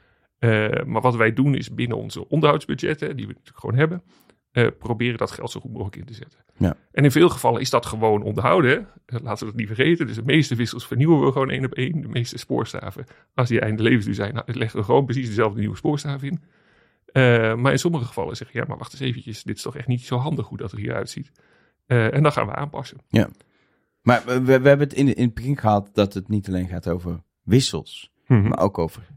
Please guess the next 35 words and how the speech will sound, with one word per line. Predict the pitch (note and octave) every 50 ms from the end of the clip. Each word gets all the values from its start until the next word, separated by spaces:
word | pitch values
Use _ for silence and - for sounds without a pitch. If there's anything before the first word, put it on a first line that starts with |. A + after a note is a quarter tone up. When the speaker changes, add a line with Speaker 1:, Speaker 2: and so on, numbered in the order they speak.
| - _ _
Speaker 2:
seinen. | - - - - - D#2 D#2 E2 F2+ G2 G#2+ C3+ F#3+ G3+
Speaker 1:
Ja. | - - - _ _ _ _ _
Speaker 2:
En | - A#2 A2+ G#2+ - - -
het | G2 F#2 -
eerste | G#2 A#2+ A#2+ - - G#2+
wat | G2+ G2+ G2
ik, | G#2 F#2+
en | F#2 G2
ik | G2
denk, | F2+ F#2+ F2+
ik, | - - G#2+ - -
ik | - F#2+ F#2+
dump | - A2+ G#2 G2
het | G2 G#2
niet | A2+
meteen | A2 G2 G2 A2 G#2+ A2+ A#2 A2 G#2+ G#2 - - _ _ -
nu, | G#2 G#2+ G#2 F#2+ F2 F2+ - _ _ _ _ _
want | F#2 G2
dat | G2+ G2
maakt | G#2 F#2+ F#2+
het | - -
verhaal | - G2+ G#2 G2+
een | F#2
stuk | - - -
complexer. | - A2 G2+ G2 - A2 A2 - - - E2+ E2
Maar | F#2 F#2 E2
ik | E2+
denk, | F#2 F#2 F#2 F#2+ -
daar | G2 F#2+
moeten | A2 B2+ A#2 A2+ G2
we | G2
het | F#2+ F#2
wel | G#2 G2+ G2
over | F#2+ F2 F2+ F#2
hebben. | - F#2+ F#2 F2+ G2+ C3